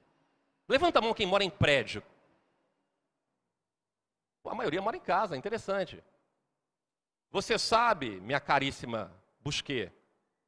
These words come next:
o nome do teu prédio, quem foi essa pessoa?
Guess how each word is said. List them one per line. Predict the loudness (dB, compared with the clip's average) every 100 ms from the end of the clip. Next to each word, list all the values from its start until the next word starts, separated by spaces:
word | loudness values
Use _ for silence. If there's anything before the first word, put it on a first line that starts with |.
| _
o | -4
nome | 0 6 6 6
do | 2
teu | -4 -2 -2
prédio, | 2 4 4 2 -4
quem | -2 -2
foi | 0
essa | 2 2
pessoa? | -2 -2 0 0 0